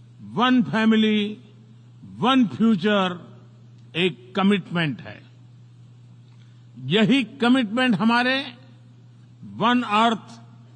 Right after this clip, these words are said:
वन हेल्थ और वन सन, वन वर्ल्ड, वन ग्रिड जैसे इनिशिएटिव्स में भी दिखाई देता है।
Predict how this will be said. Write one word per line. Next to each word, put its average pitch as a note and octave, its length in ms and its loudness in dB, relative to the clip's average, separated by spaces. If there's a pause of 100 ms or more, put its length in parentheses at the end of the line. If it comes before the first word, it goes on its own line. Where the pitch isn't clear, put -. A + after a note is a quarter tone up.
(340)
वन G#3 400 0
हेल्थ G#3+ 640 0 (600)
और D#3+ 160 0
वन A3+ 400 2
सन, A#3+ 480 0 (760)
वन A3 480 2
वर्ल्ड, G#3+ 420 2 (760)
वन G#3+ 420 2
ग्रिड F3 600 0 (680)
जैसे F#3+ 480 -2
इनिशिएटिव्स G3+ 840 -2
में F3 220 -2
भी G#3 400 -2 (600)
दिखाई F#3+ 480 0
देता D3 340 -4
है। - 360 -16